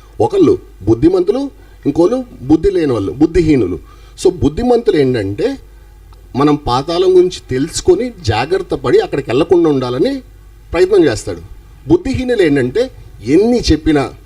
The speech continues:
ఇక్కడ కూర్చుంటారు, "ఆ, ఇవన్నీ నాకు తెలియని కొత్త ఏముంటాయి, ఇవన్నీ నాకు తెలుసు" అనుకొని విడిచిపెట్టేస్తాడు. సరిగ్గా ఇక్కడ ప్రవర్తించడు, ప్రవర్తించడు కాబట్టి పాతాళానికి వెళ్ళిపోతాడు. మనం కూడా మనకు అన్నీ తెలుసు,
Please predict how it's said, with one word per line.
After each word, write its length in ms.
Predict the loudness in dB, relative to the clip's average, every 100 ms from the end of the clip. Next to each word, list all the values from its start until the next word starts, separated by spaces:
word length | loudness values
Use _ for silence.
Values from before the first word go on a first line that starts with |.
| -20 -20 -20 -20 -20 -12
ఇక్కడ 140 | -4 -2
కూర్చుంటారు, 680 | 0 2 2 2 -2 -6 -12 -20 -20 -10 -4
"ఆ, 140 | -2
ఇవన్నీ 300 | 0 4 4
నాకు 200 | 4 0
తెలియని 320 | 2 4 4
కొత్త 260 | 0 -4 2
ఏముంటాయి, 560 | 4 4 2 0 -4 -12 -16 -6
ఇవన్నీ 480 | -6 -4 0 2
నాకు 160 | 2 2
తెలుసు" 360 | -4 -4 -8 -12 -16 -20 -8 -2
అనుకొని 320 | 2 2 2
విడిచిపెట్టేస్తాడు. 760 | 0 0 -2 -2 -2 -4 -6 -12 -14 -6
సరిగ్గా 360 | -2 0 0 -2 -10 -16 -4
ఇక్కడ 140 | -2
ప్రవర్తించడు, 640 | 0 0 0 0 0 -4 -8 -16 -4
ప్రవర్తించడు 520 | 0 0 2 0 0 0
కాబట్టి 540 | 0 2 -2 -6 -12 -16 -20 -10 -2
పాతాళానికి 460 | 0 0 0 2
వెళ్ళిపోతాడు. 440 | 0 -2 -4 -6 -12 -20 -20 -20 -8
మనం 220 | 0 0
కూడా 340 | 2 0 -2 -4 -10 -18 -20 -20 -18 -8
మనకు 160 | -6 -2
అన్నీ 220 | -2 0
తెలుసు, 420 | 2 0 -2